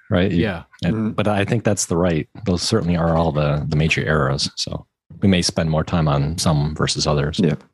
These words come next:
Speaker 2: Yeah. You know, there's one period I could not kind of fit into the frame. That was between nineteen fifty-five and nineteen sixty-five. It, it's, like, not if-, influenced by wars. The Korean War kind of ended by then.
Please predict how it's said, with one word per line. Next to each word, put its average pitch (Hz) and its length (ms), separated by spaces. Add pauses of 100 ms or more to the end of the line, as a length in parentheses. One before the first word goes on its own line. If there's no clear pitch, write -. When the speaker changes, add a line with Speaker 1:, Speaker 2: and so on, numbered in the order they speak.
(320)
Speaker 2:
Yeah. 107 360 (280)
You 175 60
know, 165 80
there's 147 220
one 156 220
period 160 420
I 120 60
could 139 300
not 135 300 (500)
kind 131 120
of 110 80
fit 131 220
into 123 160
the 101 100
frame. 117 360
That 107 120
was 104 120
between 113 320
nineteen 123 340
fifty-five 117 560
and 104 80
nineteen 107 320
sixty-five. 87 680 (760)
It, 127 200
it's, - 220
like, 123 420
not 135 480
if-, - 220
influenced 135 480
by 117 160
wars. 131 720
The - 60
Korean 139 320
War 120 120
kind 113 200
of 110 80
ended 120 200
by 107 180
then. 104 340